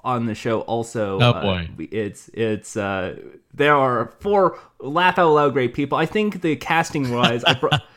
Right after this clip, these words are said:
Speaker 2: <laughs>
Speaker 1: is they were trying to go for the Korean vibe of, "We gotta get someone who's, like, a talk show host who knows everybody."
Speaker 2: Sure.
Speaker 1: So we, can we get Conan O'Brien? Can we get Jimmy Kimmel?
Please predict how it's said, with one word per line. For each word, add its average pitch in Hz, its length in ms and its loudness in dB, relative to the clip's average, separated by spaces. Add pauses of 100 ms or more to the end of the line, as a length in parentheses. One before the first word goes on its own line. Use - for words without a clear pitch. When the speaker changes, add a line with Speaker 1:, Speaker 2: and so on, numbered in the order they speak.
Speaker 2:
<laughs> - 340 -20
Speaker 1:
is 151 300 6
they 156 100 2
were 151 120 4
trying 202 280 0
to 202 80 0
go 175 180 6
for 165 140 -2
the 147 120 -2
Korean 151 340 -4
vibe 127 220 0
of, 120 180 -2
"We 127 60 -6
gotta 147 160 0
get 175 180 -2
someone 175 200 -2
who's, 151 100 -2
like, 143 100 -2
a 127 40 -2
talk - 340 -2
show 143 200 0
host 139 300 -2
who 139 80 -4
knows 127 420 0
everybody." 98 760 -2 (380)
Speaker 2:
Sure. 110 360 4 (240)
Speaker 1:
So 147 120 4
we, 143 220 -2 (160)
can 175 140 -2
we 160 60 -2
get 156 160 0
Conan 156 340 0
O'Brien? 120 540 0
Can 143 160 -2
we 135 80 -2
get 135 180 0
Jimmy 139 300 -2
Kimmel? 107 580 -4